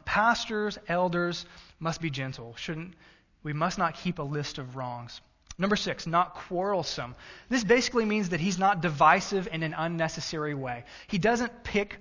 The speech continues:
fights. He's a peacemaker, and he loves the unity of the church. And so what about you? Do people see you as quarrelsome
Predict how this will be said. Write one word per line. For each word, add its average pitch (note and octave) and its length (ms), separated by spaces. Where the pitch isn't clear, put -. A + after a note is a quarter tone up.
fights. - 460
He's F3+ 240
a E3+ 60
peacemaker, D3+ 800
and C#3+ 80
he C#3+ 60
loves F3+ 480
the D#3 100
unity F3 500
of D#3 200
the D3 80
church. B2+ 400
And C#3 100
so D#3 240
what F3 140
about E3 560
you? C3 320
Do E3+ 80
people F#3 260
see F#3 220
you E3+ 380
as C#3+ 380
quarrelsome F3+ 800